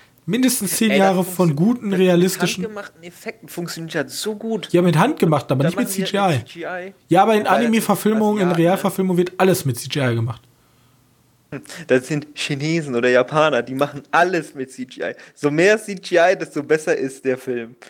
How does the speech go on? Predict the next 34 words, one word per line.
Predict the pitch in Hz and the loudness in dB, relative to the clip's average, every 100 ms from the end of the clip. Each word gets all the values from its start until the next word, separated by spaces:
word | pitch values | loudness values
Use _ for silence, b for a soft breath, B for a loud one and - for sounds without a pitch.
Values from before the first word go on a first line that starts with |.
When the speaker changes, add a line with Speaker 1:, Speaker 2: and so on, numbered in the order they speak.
| B | B
Speaker 2:
In | - 143 | -8 -4
Zukunft | - 220 - 196 214 - | 0 0 2 2 0 -6
haben | 139 135 | -6 -4
die | 131 | -2
nur | 147 | 2
noch | 156 156 | 2 2
C-G-I-Charaktere. | 156 143 - 143 135 135 120 107 - 107 - - _ b b _ _ _ - | 0 -10 -6 0 0 -2 -6 -6 -4 -6 -8 -16 _ b b _ _ _ -2
Speaker 1:
Ja, | 131 | 0
Regisseur. | 123 127 113 107 147 | 2 2 0 0 2
Speaker 2:
Sag | 156 | 2
ich | 113 131 | 2 -4
an. | 147 113 b b | -8 -10 b b
Dann | 135 147 | -14 -8
wird | 190 220 - | -4 -4 2
Fast | 190 202 226 | 2 2 -2
and | 208 | -12
the | |
Furious | 208 226 226 208 202 - | -10 -6 -2 0 -2 -2
zehn, | 220 190 190 170 | 2 2 2 -10
das | 156 170 | -10 -8
wird | 160 151 | -8 -6
gleich | 147 | -6
die | 151 | -6
nächste | 147 143 - | -10 -10 -10
News, | 113 113 120 | -10 -10 -10
ist | 156 156 - 123 | -14 -18 -16 -8
aber | 117 | -8
zu | - | -8
neun. | 120 110 101 131 160 B B B B | -6 -2 -2 -2 -10 B B B B
Fast | 165 170 | 0 0
and | 190 | -6
the | 190 | -6
Furious | 202 196 190 - | -2 -2 -2 -4
zehn | 202 175 170 196 | 0 2 0 -4